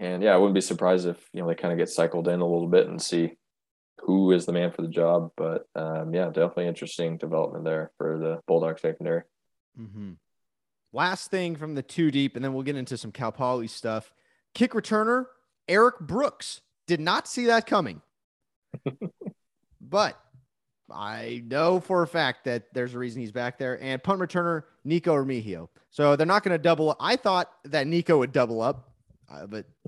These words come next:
Speaker 1: Mm-hmm.
Speaker 2: y-, you can't play the, in, you can't catch passes,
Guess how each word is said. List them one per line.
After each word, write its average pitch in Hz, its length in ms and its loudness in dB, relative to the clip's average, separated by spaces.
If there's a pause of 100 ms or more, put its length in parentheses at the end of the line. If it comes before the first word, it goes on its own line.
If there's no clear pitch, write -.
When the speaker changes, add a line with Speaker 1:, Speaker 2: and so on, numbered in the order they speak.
(120)
Speaker 1:
Mm-hmm. - 60 -6 (140)
Speaker 2:
y-, 127 100 -18 (120)
you 143 140 -10
can't 180 320 0
play 127 480 -2 (600)
the, 120 160 -8 (140)
in, 127 220 -6 (680)
you 170 100 -8
can't 226 220 2
catch 175 240 4
passes, 139 600 0